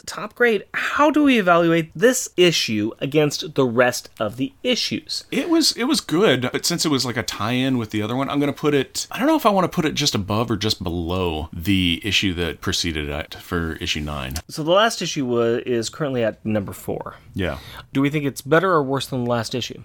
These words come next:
Speaker 2: I kinda actually wanna say that this is better than the previous issue, so I want this to be the new fourth ranked spot. But it, it's really hard 'cause the last one had great stuff in it.
Speaker 1: The
Speaker 2: This
Speaker 1: last one,
Speaker 2: one
Speaker 1: the last one had a lot more character. I think this one had more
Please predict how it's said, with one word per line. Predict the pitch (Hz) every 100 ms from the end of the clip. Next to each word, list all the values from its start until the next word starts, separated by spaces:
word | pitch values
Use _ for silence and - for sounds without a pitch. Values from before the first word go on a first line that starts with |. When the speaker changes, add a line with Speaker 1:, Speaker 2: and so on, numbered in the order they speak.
| -
Speaker 2:
I | 135 - -
kinda | - - - 131 135 156
actually | 156 170 165 147
wanna | 143 127
say | - 143 131 131
that | 113 98
this | 117 120
is | - 113 98
better | 90 85 _ 101 98 80 73 -
than | 92
the | 80
previous | - 87 78 71
issue, | 76 71 69 64
so | 62 - 76
I | 95
want | 107 110 104
this | 110 98 - -
to | -
be | 90 92 87
the | 78 85 80
new | 85
fourth | 78 - 85 78 -
ranked | 69 73 -
spot. | - 101 101 - - _
But | 147 -
it, | 165
it's | 202 -
really | 262 220
hard | 175 170
'cause | 135
the | 127
last | 127 196 -
one | 190
had | 120 92
great | 90 123 -
stuff | - 127 -
in | 131
it. |
Speaker 1:
The | 202
Speaker 2:
This | 220
Speaker 1:
last | 269 -
one, | - 220
Speaker 2:
one |
Speaker 1:
the | 208
last | 254 285 330
one | 262
had | 226 196
a |
lot | 170 190
more | 190 170
character. | 156 - 180 214 262 - 277 269 -
I | 160
think | 175 175
this | 175 -
one | 180
had | 160 147
more | 135